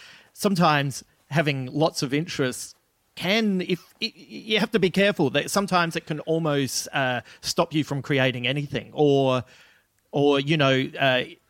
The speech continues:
you get into a rhythm. Like, one of the things that I look back on, I don't think it's necessarily a mistake, but I, I would have done things mildly differently, was I got into the annual, uh, create a brand new stand-up comedy show every year for,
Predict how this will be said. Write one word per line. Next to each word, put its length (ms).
you 180
get 180
into 280
a 60
rhythm. 300
Like, 180
one 140
of 80
the 80
things 320
that 100
I 120
look 260
back 240
on, 240
I 100
don't 200
think 120
it's 140
necessarily 680
a 40
mistake, 560
but 120
I, 80
I 120
would 160
have 120
done 220
things 340
mildly 540
differently, 500
was 340
I 180
got 200
into 300
the 400
annual, 800
uh, 180
create 420
a 60
brand 380
new 120
stand-up 480
comedy 320
show 380
every 280
year 420
for, 480